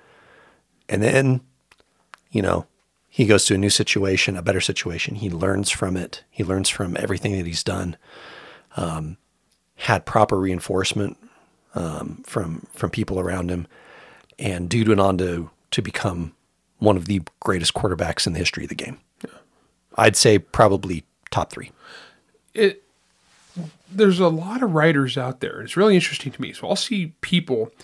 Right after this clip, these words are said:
Speaker 2: they'll, like, a writer will get mentioned on the internet. It's like, "Oh, I like so-and-so." And like, "Oh, well, I read his first book. It was stupid." He wrote that first book twelve years ago.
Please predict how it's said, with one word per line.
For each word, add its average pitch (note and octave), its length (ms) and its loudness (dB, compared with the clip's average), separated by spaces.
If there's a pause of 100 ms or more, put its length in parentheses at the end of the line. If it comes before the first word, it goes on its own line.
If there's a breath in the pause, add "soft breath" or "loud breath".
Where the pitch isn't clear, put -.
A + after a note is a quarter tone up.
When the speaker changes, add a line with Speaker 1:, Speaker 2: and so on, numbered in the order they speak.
(840 soft breath)
Speaker 2:
they'll, D3+ 220 6
like, D#3+ 260 4
a C#3 60 4
writer E3 320 6
will E3 140 6
get D3 160 0
mentioned C3 580 -2
on C3 180 -4
the B2+ 120 0
internet. A2+ 320 -6 (440 loud breath)
It's B2 140 -6
like, B2 140 -4 (100)
"Oh, - 340 2
I G#3 80 6
like C4+ 220 4
so-and-so." A#3+ 420 2
And C#3 140 -2
like, D3+ 180 6
"Oh, D3+ 280 10
well, C#3+ 140 10
I E3+ 100 12
read D#3+ 220 10
his C#3 160 2
first C#3 360 4
book. A#2 160 -4
It - 80 -6
was - 80 -12
stupid." - 680 -2 (920 soft breath)
He D#3+ 100 4
wrote F3+ 200 8
that D3+ 140 4
first C#3 260 -4
book C#3+ 240 2 (140)
twelve C3+ 260 0
years B2 160 -4
ago. A2+ 220 -12